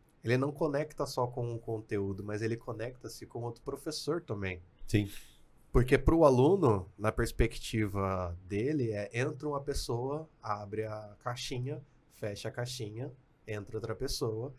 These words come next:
Speaker 1: como se elas fossem totalmente independentes e não tivessem vínculo uma com a outra. Eu dei a primeira aula de, na, acho que foi na T treze essa, na, na oitava. Eu tava falando sobre,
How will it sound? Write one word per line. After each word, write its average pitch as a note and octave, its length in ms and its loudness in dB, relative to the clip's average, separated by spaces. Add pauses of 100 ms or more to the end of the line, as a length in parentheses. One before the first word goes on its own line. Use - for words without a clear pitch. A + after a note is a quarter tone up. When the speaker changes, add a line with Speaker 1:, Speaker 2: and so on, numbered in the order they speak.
(160)
Speaker 1:
como A#2+ 200 0
se B2+ 120 0
elas C3+ 180 2
fossem C3 280 -2
totalmente D3+ 560 0
independentes C#3+ 1000 -2
e G2+ 80 -6
não G#2 160 -4
tivessem B2 480 -8
vínculo B2+ 360 -2
uma G#2 180 -2
com G#2+ 160 -6
a G2+ 60 0
outra. F#2 340 -6 (680)
Eu A2 1120 6
dei A#2 120 2
a A#2 40 0
primeira B2 280 -6
aula B2+ 180 -2
de, G#2+ 320 -8 (580)
na, F#2 240 -10
acho - 160 -14
que - 60 -12
foi C#3 100 2
na D3+ 360 -2
T G#3 180 -6
treze G#2+ 480 -6
essa, F#2+ 280 -12
na, F#2 100 -14
na F#2 420 -18
oitava. F2+ 400 -10 (500)
Eu G2+ 340 4
tava A2 240 4
falando A#2 460 2
sobre, C3 600 2